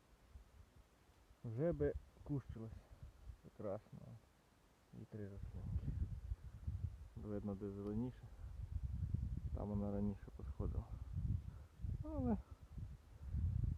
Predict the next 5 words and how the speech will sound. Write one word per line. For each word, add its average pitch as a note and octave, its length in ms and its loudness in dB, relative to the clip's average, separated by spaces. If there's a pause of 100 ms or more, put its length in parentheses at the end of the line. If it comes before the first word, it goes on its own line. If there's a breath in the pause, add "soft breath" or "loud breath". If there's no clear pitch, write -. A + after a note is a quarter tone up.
(120)
дякуємо A#2+ 540 4
і A2 40 8
на A2 140 2
тому. E3+ 380 4 (3000 loud breath)
Наш A2+ 140 0